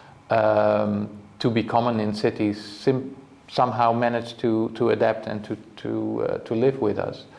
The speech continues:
Um, but in general, I think you would find that urban species are species that in natural areas live in sort of dynamic habitats that often change, like, like floodplains or,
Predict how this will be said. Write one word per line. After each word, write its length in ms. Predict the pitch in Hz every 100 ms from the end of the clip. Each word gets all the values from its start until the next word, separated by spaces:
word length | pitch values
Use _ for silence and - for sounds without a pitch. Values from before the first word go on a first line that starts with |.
| - - - - - -
Um, 340 | 113 113 117
but 160 | 117 120
in 160 | 131
general, 580 | 113 123 131 127 127 127
I 120 | 110
think 320 | 110 127 120 117
you 80 |
would 160 | 113 113
find 360 | - 120 117 107
that 160 | 104 120
urban 300 | 117 113 104
species 640 | - 117 110 113 107 107
are 120 | 104
species 420 | - 113 107 104
that 180 | 107 104
in 200 | 107 107
natural 380 | 117 117 110 104
areas 380 | 107 104 104 110
live 240 | 107 104 - -
in 140 | 107 104
sort 180 | 110
of 140 | 101 - - - _
dynamic 640 | 110 101 110 123 139 139 - - -
habitats 920 | - 127 131 135 139 - - - -
that 180 | 120 107
often 340 | 113 - 113 107
change, 460 | 127 127 139 135
like, 180 | 101 95 - - - - - -
like 160 | - -
floodplains 1000 | 120 117 - 117 113 110 113 113 - - - 120
or, 520 | 113 104 104 -